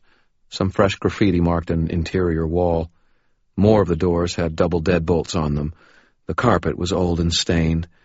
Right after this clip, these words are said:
The pane of a window had been broken out and replaced with a piece of wood. The whole place screamed that unpleasant sorts were lurking about, making the building super reluctant to maintain the halls and foyer,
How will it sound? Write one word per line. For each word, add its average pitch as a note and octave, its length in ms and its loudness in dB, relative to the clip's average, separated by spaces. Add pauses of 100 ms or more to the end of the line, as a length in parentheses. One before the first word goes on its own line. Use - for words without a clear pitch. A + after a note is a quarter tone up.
(460)
The - 80 -8
pane F#2 320 2
of D#2+ 80 -2
a F2 40 -4
window F#2 420 0
had F#2+ 120 -4
been F#2 120 0
broken F2+ 360 2
out E2 220 0
and E2 100 0
replaced E2 500 -4
with D#2+ 120 -4
a D2+ 40 -8
piece D#2+ 280 -6
of D#2 120 -10
wood. F2 320 0 (840)
The G#2+ 100 -4
whole B2+ 220 2
place B2+ 420 -2
screamed F#2+ 460 0
that D#2+ 160 -4
unpleasant G#2 580 0
sorts - 420 -4
were D#2 140 -4
lurking E2 400 0
about, D2+ 440 -4 (120)
making D#2 300 -4
the D#2 80 -4
building E2 420 -2
super D#2+ 500 -2
reluctant E2+ 520 -2
to E2+ 100 -4
maintain F2 480 0
the E2+ 80 0
halls F2+ 380 0
and E2 120 -2
foyer, F2 540 0